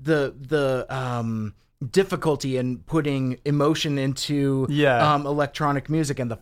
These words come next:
Speaker 1: first thing I thought of is, um, Elijah's music as Dolliver. And,
Speaker 2: Yeah.
Speaker 1: and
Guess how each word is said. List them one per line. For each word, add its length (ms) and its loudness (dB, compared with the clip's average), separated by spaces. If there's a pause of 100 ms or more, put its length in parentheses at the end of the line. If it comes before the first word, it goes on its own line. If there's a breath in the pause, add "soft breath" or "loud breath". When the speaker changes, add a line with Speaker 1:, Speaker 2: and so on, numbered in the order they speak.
Speaker 1:
first 260 0
thing 200 0
I 120 -2
thought 360 0
of 360 -4 (420 soft breath)
is, 640 2 (140)
um, 460 2
Elijah's 460 2
music 400 0
as 260 -2
Dolliver. 600 0
And, 340 0 (240)
Speaker 2:
Yeah. 80 0 (160)
Speaker 1:
and 140 0